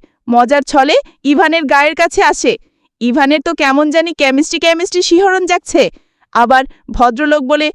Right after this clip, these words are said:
নাবোধক শিহরণও বাড়ি খাচ্ছে মনে আর বিবেকে। সাসপেনশন যখন জমে উঠেছে, ঠিক সেই মুহূর্তে বাইরের বৃষ্টি আরও জোরে বাড়তে থাকে।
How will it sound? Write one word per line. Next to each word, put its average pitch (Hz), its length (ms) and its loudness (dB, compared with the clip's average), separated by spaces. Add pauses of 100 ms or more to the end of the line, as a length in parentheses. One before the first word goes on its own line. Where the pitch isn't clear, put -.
(160)
নাবোধক 262 560 0
শিহরণও 302 540 0 (220)
বাড়ি 247 260 0
খাচ্ছে 226 380 -2 (200)
মনে 233 320 0
আর 247 140 2
বিবেকে। 240 460 -2 (520)
সাসপেনশন 339 720 -2
যখন 330 320 0
জমে 294 260 -2
উঠেছে, 320 300 -2 (500)
ঠিক 349 200 -2
সেই 320 260 -2
মুহূর্তে 370 440 -2 (320)
বাইরের 262 380 0
বৃষ্টি 285 460 -2 (260)
আরও 349 280 0
জোরে 311 240 -4
বাড়তে 240 300 0
থাকে। 202 340 -4